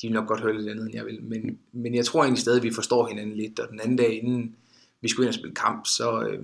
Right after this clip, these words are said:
så var stemningen måske lidt trykket, og så fyrede jeg også en, øh, en joke afsted omkring Tinder. Og,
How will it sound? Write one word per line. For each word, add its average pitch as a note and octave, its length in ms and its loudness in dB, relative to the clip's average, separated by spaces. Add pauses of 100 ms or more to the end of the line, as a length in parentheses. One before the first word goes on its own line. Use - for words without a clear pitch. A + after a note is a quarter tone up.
(140)
så - 160 -2
var A2 100 0
stemningen A#2 360 2
måske A2 200 -4
lidt A2 120 -6
trykket, A#2 360 0
og A2 80 -4
så A#2 280 -2 (360)
fyrede A2+ 200 0
jeg G#2+ 80 -4
også A2 180 -4
en, A2 100 -4
øh, G#2+ 100 -8 (240)
en G#2 100 -8
joke A2+ 160 2
afsted A2+ 200 -2
omkring A2 280 -8
Tinder. C#3+ 320 4 (580)
Og, A#2+ 120 -2